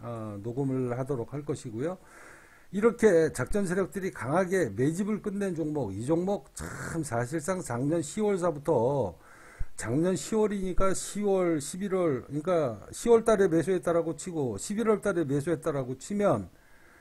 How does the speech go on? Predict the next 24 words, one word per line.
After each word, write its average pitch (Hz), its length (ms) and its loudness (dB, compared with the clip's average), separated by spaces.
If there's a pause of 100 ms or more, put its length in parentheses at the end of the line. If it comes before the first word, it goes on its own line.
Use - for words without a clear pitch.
(280)
자, 101 480 0
십일월, 202 560 2
십이월, 180 880 0 (140)
일월, 185 560 4
이월, 165 540 2
사 131 300 6
개월을 233 380 6
기다린 175 400 2
거예요. 120 220 0
사 131 220 0
개월. 120 680 -4 (520)
사 160 260 6
개월 233 380 12
기다려서 190 800 2
거의 175 400 2
백 147 220 0
프로 220 180 4
먹었으면 151 1040 -2 (680)
아, 120 160 2
이거 185 340 4
뭐 226 200 2
투자할 202 440 0
만하죠. 196 880 0
그죠? 185 420 -2